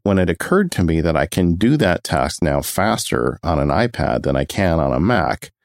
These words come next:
it just delighted me 'cause I'm like, "Great." So there is a way around a lot of these problems. Not all of them, but a lot of them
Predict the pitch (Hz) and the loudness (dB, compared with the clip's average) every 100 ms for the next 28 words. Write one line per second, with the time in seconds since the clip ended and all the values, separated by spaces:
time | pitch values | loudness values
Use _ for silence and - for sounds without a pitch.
0 | _ _ _ _ _ _ - 107 101 95 | _ _ _ _ _ _ -2 0 0 -2
1 | 90 85 135 - - - - - 80 80 | 0 0 0 -2 -4 -6 -6 -2 0 0
2 | - - 123 - - - 113 113 113 127 | -2 -2 0 0 -4 -2 2 2 2 4
3 | 131 110 90 80 73 65 71 65 67 57 | 4 4 2 2 2 0 0 0 0 -2
4 | 62 - - 117 139 156 160 120 95 95 | -4 -4 -2 0 2 2 4 2 2 2
5 | 101 107 104 - - - 101 107 135 104 | 0 0 -2 -2 -10 -4 0 2 2 0
6 | - 50 | 0 -6